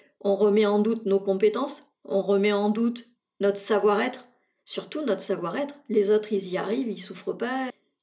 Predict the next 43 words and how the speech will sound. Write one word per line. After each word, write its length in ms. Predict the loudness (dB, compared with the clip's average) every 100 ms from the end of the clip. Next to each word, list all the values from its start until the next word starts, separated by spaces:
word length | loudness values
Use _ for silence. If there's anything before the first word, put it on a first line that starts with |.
| -8
ils 120 | -2
se 160 | 2 2
font 320 | 4 4 4
à 80 | 2
ce 100 | 0
qu'on 100 | -2
leur 200 | 0 0
demande, 580 | 0 2 2 2 2
ils 80 | 0
suivent 240 | -4 -2 0
les 140 | 0
consignes, 580 | 0 -2 0 2 2 0
euh, 320 | -2 -2 -2
à 20 |
la 160 | -2 2
lettre 440 | 2 2 -2 -6
des, 400 | -4 -4 -2 -4
des 140 | -6 -6
patrons, 520 | -6 -2 0 2 2
ça 160 | 0
leur 180 | -2 -4
pose 200 | -6 -4
pas 140 | -2 -2
de 80 |
problème. 540 | 0 0 2 0 -2 -4
Pourquoi 400 | -8 -8 -4 -4
moi 160 | -2
je 140 | 0 -2
suis 200 | -4 -4
si 220 | -2 0
mal 220 | 0 0
dans 140 | -2 -4
ce 120 | -6
boulot ? 380 | -6 0 0 -2 -18 -20 -20 -6
Pourquoi 360 | -6 0 0
moi 220 | 0 0
je, 380 | 0 2 4 4 0 -6 -12 _
c'est, 600 | -18 -16 -10 -2 -2 -2
c'est 160 | -2 -4
si 180 | -4 -2
compliqué 460 | -2 -2 -4 -4
pour 200 | -4 -2
moi 380 | 0 0 -2 -10